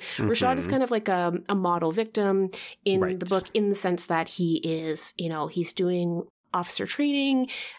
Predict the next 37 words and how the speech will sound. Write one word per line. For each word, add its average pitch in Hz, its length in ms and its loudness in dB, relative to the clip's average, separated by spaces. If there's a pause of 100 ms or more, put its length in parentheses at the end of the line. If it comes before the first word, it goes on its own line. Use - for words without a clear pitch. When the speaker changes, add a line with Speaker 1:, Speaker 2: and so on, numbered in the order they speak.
(220)
Speaker 1:
He's 175 480 0 (320)
a 196 80 -2
good 170 180 -2
student. 220 880 2
He's, 175 320 -2
Speaker 2:
Yep. 170 140 0 (240)
Speaker 1:
you 127 100 -2
Speaker 2:
Never 104 180 2
Speaker 1:
know, 117 60 0
Speaker 2:
gotten 107 220 0
into 110 240 2
trouble. 101 680 0 (340)
Speaker 1:
Yeah. 247 440 0
And 208 140 2
so 202 400 4 (120)
when 190 580 2
the 180 320 0
police 190 320 0
officer 180 680 0
and 170 440 -2 (100)
the 180 80 -4
friends 170 280 -2
and 170 80 -10
family 262 220 2
of 233 40 2
the 226 80 -8
police 208 180 0
officer 196 240 0
try 180 220 -2
to, 175 100 2
like, 170 260 -2
paint 196 360 0
him 175 260 0
as 170 240 -2
being, 202 520 2
you 170 100 0
know, - 260 -4